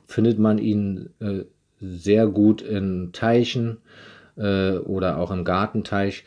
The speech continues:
Ja, selbst wenn man jetzt so eine Regentonne hat, ähm, vielleicht, äh, wenn man ein Haus besitzt oder eben einen Garten besitzt und so eine Regentonne aufstellt, wo man das überschüssige Regenwasser von den Dachrinnen auffängt,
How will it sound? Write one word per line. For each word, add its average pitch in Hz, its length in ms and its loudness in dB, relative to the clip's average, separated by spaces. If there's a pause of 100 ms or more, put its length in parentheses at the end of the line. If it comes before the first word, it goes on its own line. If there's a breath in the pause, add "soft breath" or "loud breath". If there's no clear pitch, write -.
(200 loud breath)
Ja, 95 180 0
selbst 95 440 0
wenn 98 140 0
man 98 160 2
jetzt 92 160 -2
so 98 100 -2
eine 90 240 -2
Regentonne 110 640 2
hat, 104 280 -6
ähm, 98 680 -4
vielleicht, 98 560 -2
äh, - 140 -14
wenn 95 280 -8
man 92 100 -4
ein 90 220 -4
Haus 104 240 -2
besitzt 101 500 -4
oder 90 240 -4
eben 85 120 -6
einen 92 160 -10
Garten 92 320 -2
besitzt 95 300 -2
und 90 180 -4
so 87 60 -6
eine 82 180 -4
Regentonne 113 640 -2
aufstellt, 104 500 0
wo 95 100 0
man 98 280 -2 (540 loud breath)
das 95 260 -2
überschüssige 98 920 0
Regenwasser 98 640 0
von 87 160 -6
den 87 160 -2
Dachrinnen 104 520 -2
auffängt, 117 640 0